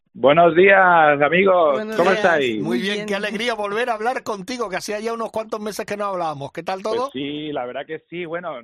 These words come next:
Speaker 1: intercambiamos siempre
Speaker 3: Sí.
Speaker 1: fotos,
Speaker 3: Y
Speaker 1: eh,
Speaker 3: mensajitos,
Speaker 1: WhatsAppillos
Speaker 3: sí.
Speaker 1: y tal, pero, pero sí, sí, así de viva voz. Creo que hacía ya un tiempito, ¿no? ¿Cómo estáis?
Speaker 3: Muy bien, fenomenal. Y tú creo que
Speaker 1: Sí.
Speaker 3: fenomenal,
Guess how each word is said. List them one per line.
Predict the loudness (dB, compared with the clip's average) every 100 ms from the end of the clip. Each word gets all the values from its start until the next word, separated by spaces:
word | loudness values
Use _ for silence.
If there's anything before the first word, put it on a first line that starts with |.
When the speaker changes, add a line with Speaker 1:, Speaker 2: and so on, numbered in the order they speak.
| -18
Speaker 1:
intercambiamos | -20 -20 -20 -18 -18 -16 -16 -16
siempre | -16 -14 -14
Speaker 3:
Sí. | -8 -6 -4
Speaker 1:
fotos, | -6 -8 -12 _ _ _ -10
Speaker 3:
Y |
Speaker 1:
eh, | -6
Speaker 3:
mensajitos, | -4 -6 -6 -6 -8
Speaker 1:
WhatsAppillos | -8 -8 -8 -8 -8
Speaker 3:
sí. | -10
Speaker 1:
y | -8
tal, | -6 -6 -8 -10
pero, | -10 -8 -8 -10 -12
pero | -14 -14
sí, | -18 -16
sí, | -8
así | -8 -8 -12 -12 -10 -10 -10 -10 -12
de | -12
viva | -10 -6 -4
voz. | -4 -6 _ _ _ _ _ _ _
Creo | -12
que | -10
hacía | -8 -8 -6
ya | -4 -4 -4 -8 -12
un | -14
tiempito, | -12 -12 -14 -12 -10
¿no? | -10 -14
¿Cómo | -12 -12
estáis? | -8 -8 -8 -10
Speaker 3:
Muy | -14 -10
bien, | -8 -8
fenomenal. | -10 -10 -10 -8 -6
Y | -8
tú | -6 -6 -4 -6
creo | -8 -8
que | -8
Speaker 1:
Sí. | -8 -8
Speaker 3:
fenomenal, | -6 -6 -6 -8